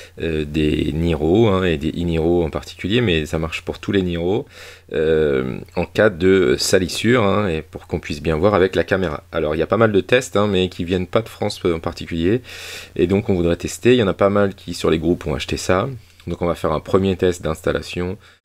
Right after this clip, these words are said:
de démontage aussi si jamais on a besoin de le démonter, et, euh, on va voir ce que ça donne.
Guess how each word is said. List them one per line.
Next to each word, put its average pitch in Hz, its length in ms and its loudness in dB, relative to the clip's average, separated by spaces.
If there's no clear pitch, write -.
de 90 60 -6
démontage 85 640 2
aussi 78 320 -2
si - 160 -4
jamais 73 200 0
on 73 40 2
a 76 60 2
besoin 76 180 0
de 78 60 0
le 69 80 0
démonter, 76 640 -2
et, 101 380 4
euh, 65 580 4
on 82 120 -2
va 78 100 2
voir 87 160 2
ce - 60 -8
que 95 60 -4
ça 90 140 2
donne. 62 200 -4